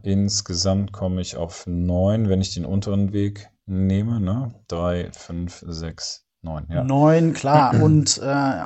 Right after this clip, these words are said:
Speaker 2: in der Expertise haben wir auch noch mal jeweils einen Schaden drin. Das ist schon viel potenzieller Schaden.
Speaker 1: Mhm.
Speaker 2: Das, äh, aber wie gesagt, ne,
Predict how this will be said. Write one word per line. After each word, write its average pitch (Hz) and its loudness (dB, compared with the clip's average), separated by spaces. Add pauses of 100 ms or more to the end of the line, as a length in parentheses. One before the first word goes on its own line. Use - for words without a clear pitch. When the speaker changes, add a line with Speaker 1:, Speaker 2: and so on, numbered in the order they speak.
(120)
Speaker 2:
in 135 -6
der 127 0
Expertise 143 0
haben 147 6
wir 135 4
auch 160 6
noch 156 -2
mal 156 2
jeweils 147 2
einen 147 -4
Schaden 147 -4
drin. 147 -2 (300)
Das 131 -4
ist 202 2
schon 214 4
viel 220 0
potenzieller 180 -2
Schaden. 120 -2 (160)
Speaker 1:
Mhm. 92 -2
Speaker 2:
Das, 110 -2
äh, 147 -6 (540)
aber 127 4
wie 139 -2
gesagt, 139 0
ne, 113 -10